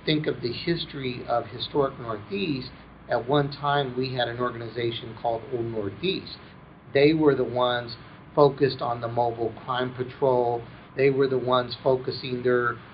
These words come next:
um, prevention and intervention efforts along the avenue.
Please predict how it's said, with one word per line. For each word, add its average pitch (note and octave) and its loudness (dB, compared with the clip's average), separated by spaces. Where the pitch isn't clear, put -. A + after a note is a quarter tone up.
um, A#2 2
prevention C3+ 0
and A#2+ -6
intervention A#2+ -2
efforts B2 -2
along A#2 0
the A2+ -12
avenue. A#2+ 0